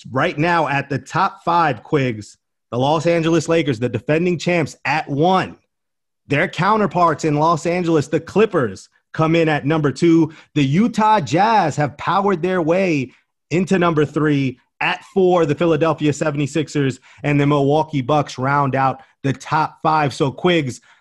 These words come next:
I, I think the first question I have to ask you is, are the Utah Jazz really for real right now? I mean, this is a team that is on a, a winning streak right now. They've won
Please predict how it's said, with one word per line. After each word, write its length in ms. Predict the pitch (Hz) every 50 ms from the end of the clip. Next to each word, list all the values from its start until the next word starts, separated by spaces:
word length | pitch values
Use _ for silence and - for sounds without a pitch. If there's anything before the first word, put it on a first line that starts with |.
| _ _ _ _ _ _ 139
I, 100 | 139 139
I 120 | 139 143 156
think 240 | 147 190 180 147 -
the 80 | 160
first 360 | - - 175 185 190 160 -
question 320 | - - 180 160 - 165 156
I 100 | 151 160
have 140 | 160 - -
to 80 | 143
ask 340 | 135 147 160 165 143 - -
you 140 | 131 123 123
is, 360 | 123 117 120 113 98 - - _ _ _ _ _ _ _ _ _ _
are 80 | 135 143
the 180 | 156 147 151
Utah 540 | 139 139 147 233 370 370 - 285 302 294 254
Jazz 500 | 160 139 170 175 180 214 247 240 185 135
really 640 | 120 135 165 202 214 233 247 233 226 208 - - _ _
for 200 | _ - - 151
real 300 | 147 156 185 220 254 277
right 240 | 269 269 269 269 240
now? 180 | 220 247 277 285
I 60 | 226
mean, 160 | 190 175 170
this 180 | 170 214 240 -
is 120 | 247 190
a 80 | 170 135
team 560 | - - 190 240 247 196 165 147 135 139 - - _ _ _ _ -
that 160 | 160 170 156
is 180 | 170 160 143
on 200 | - 190 190 190
a, 240 | 180 156 143 - - - -
a 160 | 160 151 143
winning 360 | 143 127 131 185 240 277 254 185
streak 320 | - - 170 165 151 -
right 240 | 151 156 151 147 147
now. 260 | 147 156 147 147 143
They've 420 | 113 104 143 180 214 233 180 156 101 -
won 300 | 117 170 185 180 170